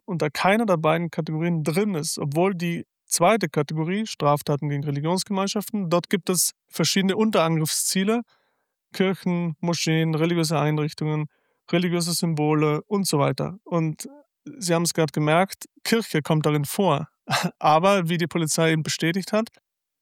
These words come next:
das trifft in diesem Fall nicht zu. Dieser Fall wird Stand jetzt nicht in die Statistik eingehen unter Angriffsziel Kirche.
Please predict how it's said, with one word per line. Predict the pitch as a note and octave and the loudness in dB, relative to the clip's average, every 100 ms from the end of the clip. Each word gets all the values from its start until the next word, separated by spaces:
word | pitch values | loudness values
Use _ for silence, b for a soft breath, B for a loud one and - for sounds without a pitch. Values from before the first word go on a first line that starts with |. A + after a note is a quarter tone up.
| - | -14
das | F3+ D3+ A3 - - - | -8 -2 0 0 -4 -6
trifft | - G#3 - | -2 -2 0
in | E3 | -2
diesem | E3+ F#3 | -2 -2
Fall | D#3+ D#3 | 0 0
nicht | F3 - | 0 -4
zu. | - G3+ D#3+ D#3+ | -4 -4 -6 -10
Dieser | F3 G3 A3 | -4 0 0
Fall | - F#3 G#3 F#3+ | 2 2 4 2
wird | G#3 | -2
Stand | - E3 E3 | 0 0 2
jetzt | E3 G#3 - - | 2 0 0 0
nicht | F#3+ A#3+ - | 0 0 -2
in | F#3+ | -2
die | |
Statistik | E3 D#3+ G3 G3 - G3+ - | -2 -2 0 0 0 -2 -2
eingehen | F3 F#3 G3 F#3+ | 2 2 2 0
unter | F3+ F3+ F3+ - | 0 0 2 2
Angriffsziel | E3 F3+ F3+ - - F3 | 0 0 0 0 0 -2
Kirche. | - D#3+ - | -2 -2 -4